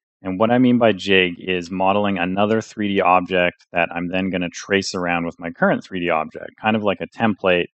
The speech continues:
um, or a jig, 'cause that's what it's called in real life. So I'm just gonna show my jig here that I modeled previously. So my jig is just a cylinder, and it's got sixteen sides, so it's got four segments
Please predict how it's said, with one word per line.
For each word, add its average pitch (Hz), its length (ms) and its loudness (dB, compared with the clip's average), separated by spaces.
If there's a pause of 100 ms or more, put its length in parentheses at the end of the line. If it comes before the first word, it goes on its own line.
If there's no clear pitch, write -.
(420)
um, 85 320 -8
or 90 160 -2
a 92 60 -2
jig, 101 320 4
'cause 85 140 -12
that's 87 220 -6
what 90 80 -6
it's - 100 -14
called 90 220 2
in 87 80 -6
real 95 160 0
life. 113 260 0 (460)
So 101 280 0
I'm 98 140 -4
just 95 160 -10
gonna 95 280 -2
show 95 340 -2
my 90 160 -2
jig 90 240 -4
here 101 220 -4
that 92 140 -4
I 85 140 -2
modeled 85 380 -4
previously. 107 560 -6
So 135 180 -6
my 135 140 2
jig 147 260 2
is 135 160 -2
just 107 460 0
a 92 80 -2
cylinder, 85 680 0 (460)
and 92 120 -2
it's 92 100 -4
got 95 220 -2
sixteen 123 520 0
sides, 92 560 2
so - 220 -6
it's - 140 -10
got 90 260 0
four 101 400 0
segments 90 640 -2